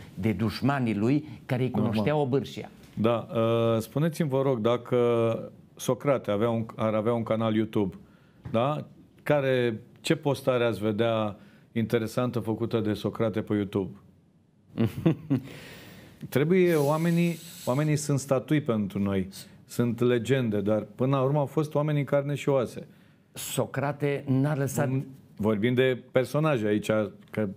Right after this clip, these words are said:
Speaker 1: Da.
Speaker 2: vorbim și de personaje, până la urmă, care au devenit pentru noi eroi, care au avut, uh, viață. Uh, știți că se duc, uh, se duc la, unde? La Verona, cred că e, la, la balconul Romeo și Julieta.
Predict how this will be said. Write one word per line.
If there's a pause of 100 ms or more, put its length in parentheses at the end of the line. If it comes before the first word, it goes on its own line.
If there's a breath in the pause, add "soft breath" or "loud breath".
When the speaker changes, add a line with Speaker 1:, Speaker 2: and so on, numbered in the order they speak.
(320)
Speaker 1:
Da.
Speaker 2:
vorbim
și
de
personaje,
până
la
urmă,
care
au
devenit (380 loud breath)
pentru
noi
eroi, (220)
care
au
avut,
uh,
viață. (440 loud breath)
Uh,
știți
că
se
duc,
uh, (520 loud breath)
se
duc
la,
unde?
La
Verona,
cred
că
e,
la, (140)
la
balconul
Romeo
și
Julieta.